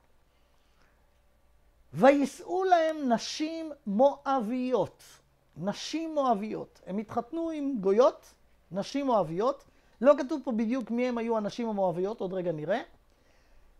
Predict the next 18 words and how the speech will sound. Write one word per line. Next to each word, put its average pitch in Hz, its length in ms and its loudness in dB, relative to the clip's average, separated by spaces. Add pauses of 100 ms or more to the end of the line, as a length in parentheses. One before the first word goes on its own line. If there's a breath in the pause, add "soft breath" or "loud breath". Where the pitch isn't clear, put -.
נשים 220 340 4
מואביות. 202 440 2 (240)
שם 330 320 4
האחת 277 440 2
עורפה, 185 400 2 (280)
ושם 285 320 -4
השנית 240 500 -6
רות. 262 520 0 (680)
וישבו 208 640 0
שם 285 380 2 (100)
כעשר 269 480 0
שנים. 190 340 -12 (1200)
ישבו 254 340 -4
עשר 311 280 4
שנים 254 340 -4
שמה 277 480 0
בעבר 254 520 0 (2500)
הירדן. 233 800 6